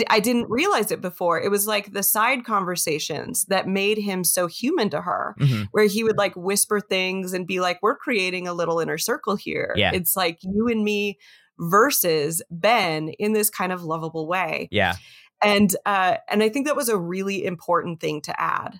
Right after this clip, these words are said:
Speaker 2: You're absolutely right. And the icing on the cake that took the pity part away from,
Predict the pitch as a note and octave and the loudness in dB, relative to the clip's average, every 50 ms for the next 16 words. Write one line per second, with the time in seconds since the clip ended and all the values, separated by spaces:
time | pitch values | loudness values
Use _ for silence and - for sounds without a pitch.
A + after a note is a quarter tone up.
0 | - _ - C#3 C#3+ C#3 D3 D#3 D#3+ - - E3+ D#3+ C#3 A#2+ C#3+ C#3 C3 A#2 G#2+ | -18 _ -2 0 2 4 4 2 0 0 -2 -2 0 0 0 0 2 2 2 2
1 | A2 A2+ A2 - _ - A#2 A#2 A#2 A2+ A2+ A2+ A2+ A2 - - - G#2+ G#2 G2 | 2 0 -2 -6 _ -4 -2 0 0 0 0 -2 -2 -4 -6 -8 -10 -12 -6 -2
2 | A2+ A#2 - - B2+ D3+ E3+ D#3 - - D3+ B2+ B2+ B2 A#2+ A#2 A2+ A2 - - | -2 0 0 2 2 2 2 2 0 0 0 2 2 2 2 0 -2 -2 -2 0
3 | C3 A#2 A2 G#2+ - - - - - - - _ - A2+ A#2+ - - - - D3 | 0 0 0 0 -4 -8 -16 -20 -20 -20 -16 _ 0 0 0 0 0 -2 -2 -2
4 | - - - A2 A#2 - - - D#3 D3+ C3 B2+ A#2+ - - B2 A#2+ A2+ - - | -2 -2 -6 -6 -6 -6 -2 0 0 2 2 0 0 2 4 4 6 6 4 2
5 | G2 A2 G#2 G#2+ G2+ G2+ - - - - G2+ F2+ F2 F#2 G2 G#2+ A#2 | 0 0 0 0 0 -2 -4 -6 -2 -2 0 0 0 -2 -2 -2 -4